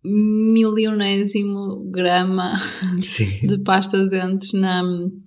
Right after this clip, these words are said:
Speaker 1: na, na escova. E pronto, e depois esfrega-se e ela parece que acha piada e às vezes pega na escova. Não sei, vamos ver se cria de facto uma relação saudável <laughs> com lavar
Speaker 2: Sim.
Speaker 1: os dentes.
Speaker 2: Eh, há, há um, eh, que há uns dias uns amigos diziam, um amigo dizia que, hum,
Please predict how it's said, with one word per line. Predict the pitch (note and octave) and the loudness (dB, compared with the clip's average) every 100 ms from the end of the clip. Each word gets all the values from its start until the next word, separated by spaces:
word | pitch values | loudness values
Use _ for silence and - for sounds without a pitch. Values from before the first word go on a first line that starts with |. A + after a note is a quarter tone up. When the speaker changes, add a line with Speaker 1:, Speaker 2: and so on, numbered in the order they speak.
| _ _ _ _ - - - - _ | _ _ _ _ -20 -20 -20 -20 _
Speaker 1:
na, | G#3+ F#3+ F#3 F3 | 2 6 6 4
na | F#3 | 4
escova. | F#3 - E3+ F3 E3+ D#3+ - | 0 2 0 0 -4 -6 -8
E | |
pronto, | - D4+ C4 | 0 4 4
e | |
depois | G#3+ F#3+ F3+ | 2 0 -4
esfrega-se | - G#3 G3+ G#3 A3 A3+ - A#3 | -4 -4 -2 0 -2 -4 0 0
e | A3 A3+ | 2 2
ela | A3+ A#3 | 2 0
parece | A#3 A3+ A3+ | 0 -2 -2
que | A3+ | -4
acha | - | -4
piada | A#3 - B3 C4 A#3 | -4 0 2 2 2
e | G3 | 0
às | F#3+ | 0
vezes | F#3+ | -2
pega | - F#3+ F#3+ | -2 -2 0
na | F#3 | -2
escova. | - A3 A3+ A3 G#3+ G#3+ - - _ - | -2 2 2 2 -2 -8 -16 -20 _ -2
Não | |
sei, | C4 F#3+ F#3 | 0 0 0
vamos | G3 G3 | 4 4
ver | G3 F#3 | 4 2
se | F3+ - | 0 -2
cria | - F#3+ | 0 0
de | F#3 | 2
facto | G3 F#3+ - | 0 0 0
uma | G3 F#3 | 0 2
relação | F#3 F3+ F#3 | 0 -2 -4
saudável | F3+ F#3+ F3+ F#3+ E3+ F#3 G#3 G3 | -2 0 2 2 2 2 2 4
<laughs> | G3 G3 | 4 4
com | G#3+ | 4
lavar | F#3+ F#3 F3 | 4 2 4
Speaker 2:
Sim. | E3+ | 4
Speaker 1:
os | |
dentes. | F3+ E3+ F#3 - - _ _ | 4 0 -2 -8 -16 _ _
Speaker 2:
Eh, | D3 D3 D3 | 4 4 4
há, | D3+ D3 | 2 4
há | C#3+ | 4
um, | C#3+ C3+ | 4 6
eh, | C3 B2+ B2+ | 8 8 6
que | C#3+ | 4
há | B2+ | 4
uns | A2+ | 4
dias | C3 C#3 C3+ | 8 8 8
uns | C3 | 4
amigos | C3+ C3+ C3 | 6 4 4
diziam, | C3 C3 C3 B2+ C3+ C#3 C#3 | 2 2 4 4 4 2 0
um | A#2+ A#2 | -2 0
amigo | A#2+ A#2+ A#2+ | 4 4 4
dizia | B2 C3 B2+ | 6 6 6
que, | - C3 B2 B2 B2 | 4 6 8 8 8
hum, | A#2+ A#2+ A#2+ A#2+ A#2+ | 4 4 2 4 2